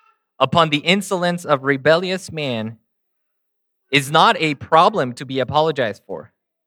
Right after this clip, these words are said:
The ferocity of God's judgments is here celebrated. And we see that they, the judgments, are the basis for all the nations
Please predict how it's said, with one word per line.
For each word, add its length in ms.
The 120
ferocity 640
of 180
God's 380
judgments 760
is 240
here 380
celebrated. 840
And 160
we 160
see 540
that 400
they, 220
the 100
judgments, 640
are 120
the 100
basis 480
for 300
all 480
the 160
nations 800